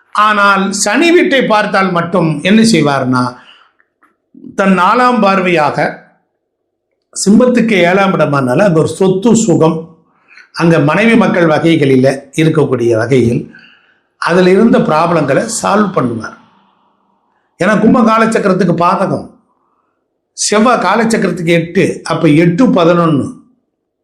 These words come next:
அந்த ஏழை காரகத்துவத்தை சிம்மத்திற்கு, அப்ப என்ன பண்ணுவார்?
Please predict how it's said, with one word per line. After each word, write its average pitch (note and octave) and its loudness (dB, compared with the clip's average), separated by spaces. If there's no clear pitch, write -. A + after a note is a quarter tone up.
அந்த F3+ 0
ஏழை G#3+ 2
காரகத்துவத்தை E3+ -2
சிம்மத்திற்கு, F#3 0
அப்ப F3+ -2
என்ன F3 2
பண்ணுவார்? D#3+ 2